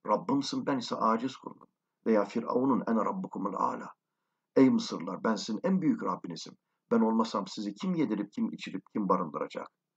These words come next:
Yani bu ne demektir? Haşa, Cenab-ı Hakk'a meydan okumaktır. Sen varsan biz de varız.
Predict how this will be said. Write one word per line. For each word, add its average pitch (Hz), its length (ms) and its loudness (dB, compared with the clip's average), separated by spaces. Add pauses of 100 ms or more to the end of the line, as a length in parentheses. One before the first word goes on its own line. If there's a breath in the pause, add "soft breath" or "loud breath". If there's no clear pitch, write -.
(360)
Yani 117 200 2
bu 151 80 0
ne 135 120 4
demektir? 98 480 0 (180)
Haşa, 104 380 -2
Cenab-ı 101 360 0
Hakk'a 123 440 4 (200)
meydan 104 440 0
okumaktır. - 640 -2 (180)
Sen 101 260 0
varsan 104 380 0
biz 101 200 -8
de 120 260 4 (140)
varız. 90 400 -2